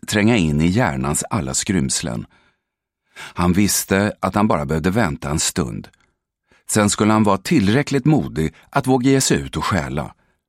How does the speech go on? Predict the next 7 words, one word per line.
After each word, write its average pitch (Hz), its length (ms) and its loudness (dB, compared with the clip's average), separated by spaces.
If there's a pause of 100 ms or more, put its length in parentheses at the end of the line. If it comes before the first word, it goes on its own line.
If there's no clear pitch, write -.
(760)
"Ditt 123 240 2
avskum! 123 720 4 (440)
Din 160 220 4
ohyra! 165 880 6 (300)
Din 135 240 4
lilla 143 300 4
skit!" 131 680 2